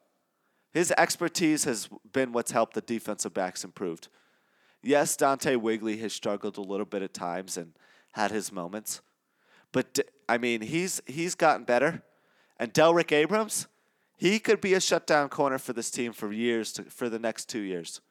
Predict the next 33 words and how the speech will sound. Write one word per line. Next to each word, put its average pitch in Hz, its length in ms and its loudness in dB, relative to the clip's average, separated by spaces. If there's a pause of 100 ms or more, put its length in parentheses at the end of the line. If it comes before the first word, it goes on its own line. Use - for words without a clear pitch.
(2250)
And 127 120 2
I 127 80 4
think - 240 0
Ambrose 135 460 2
has 110 180 0
a, 107 40 -10
plays 120 360 -4
a 113 60 -6
big 113 200 -4
role 101 260 0
in 101 60 -8
that. 90 220 -10 (1160)
Having 139 320 4
him 165 340 0
and 147 140 -2
a 147 40 4
guy 139 200 4
like 131 240 0
McIntyre, 147 680 2
who's 123 160 -4
one 123 140 -4
of 117 80 -4
the 110 80 -4
best 127 340 0
defensive 127 500 -6
backs 113 320 0
coach - 300 -2
in, 117 200 -10
is 110 240 -6
in, 110 220 -12
in 110 100 -14
the 104 100 -8
country, 156 500 -4